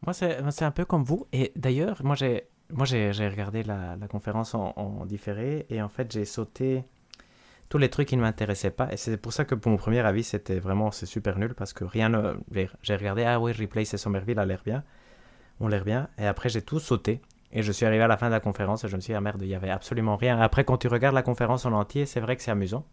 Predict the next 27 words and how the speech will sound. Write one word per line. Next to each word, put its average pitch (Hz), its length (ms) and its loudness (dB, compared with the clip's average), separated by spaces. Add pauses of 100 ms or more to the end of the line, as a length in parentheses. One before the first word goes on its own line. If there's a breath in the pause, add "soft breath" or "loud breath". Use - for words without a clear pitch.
(160)
Parce - 180 -6
que 95 320 -4 (840 soft breath)
il 110 40 0
y - 40 6
a, 101 40 8
il 95 40 6
y 98 60 6
a 95 40 4
des, 90 280 2
il 87 40 2
y 90 60 2
a 90 60 2
des 90 100 0
belles 92 160 0
surprises - 420 -8
et 110 40 0
des 101 80 0
choses - 180 -8
comme 104 100 -4
ça. 147 160 -4
Et - 60 -2
par - 160 -2
contre, 160 400 -2
je 117 100 -2
me 117 60 0
souviens 120 380 -6
que 113 260 -6